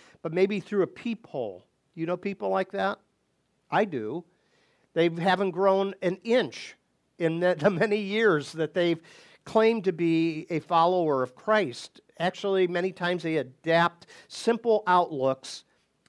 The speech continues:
that are easy rather than wrestling with difficult things. And when you become a follower of Jesus, one of the things that happens is that you have to wrestle with things. And you have to learn, and you have to grow, and you have to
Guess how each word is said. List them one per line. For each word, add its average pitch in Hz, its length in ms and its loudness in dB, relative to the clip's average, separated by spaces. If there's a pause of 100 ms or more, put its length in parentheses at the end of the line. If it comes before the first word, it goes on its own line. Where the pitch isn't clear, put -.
(160)
that 156 180 6
are 147 360 4 (300)
easy 139 800 -4 (100)
rather 185 400 2
than 160 320 -2
wrestling 185 580 -2
with 127 160 -4
difficult 143 600 -4
things. 147 460 -6 (120)
And 175 240 -4 (180)
when 190 140 -4
you 262 100 -2
become 233 600 -4
a 151 80 -2
follower 196 640 0
of 113 120 -6
Jesus, 113 560 -10
one 202 220 -2
of 269 100 -2
the 214 100 -4
things 143 480 -6 (240)
that 151 160 0
happens 160 640 -2 (240)
is 165 160 -6
that 196 180 0
you 202 120 -8
have 180 320 -2
to 214 100 -2
wrestle 208 560 -2
with 120 300 -8
things. 104 500 -12 (480)
And 175 140 -4
you 180 60 -4
have 190 220 2
to 214 80 0
learn, 220 320 0
and 175 80 -4
you 143 80 -6
have 170 200 -4
to 185 80 -6
grow, 190 460 0
and 151 80 -2
you 135 80 -8
have 170 220 -2
to 165 220 -2